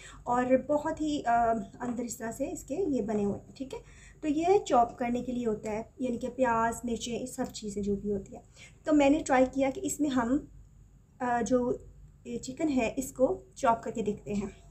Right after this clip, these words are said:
तो बहुत अच्छा result निकला। तो चलिए अब मैं आपको दिखाती हूँ।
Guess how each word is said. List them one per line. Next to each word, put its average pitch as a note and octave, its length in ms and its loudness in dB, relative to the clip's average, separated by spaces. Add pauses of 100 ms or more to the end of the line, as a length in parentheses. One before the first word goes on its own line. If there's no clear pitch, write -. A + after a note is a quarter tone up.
(580)
तो A#3 360 2
बहुत G#3+ 280 2
अच्छा C4 200 -2
result C#4 280 2
निकला। D4 300 -2
तो D4 140 -6
चलिए A3+ 380 -2 (520)
अब B3 60 -2
मैं B3+ 120 4
आपको A#3 240 -4
दिखाती G#3 400 -4
हूँ। A4+ 140 -2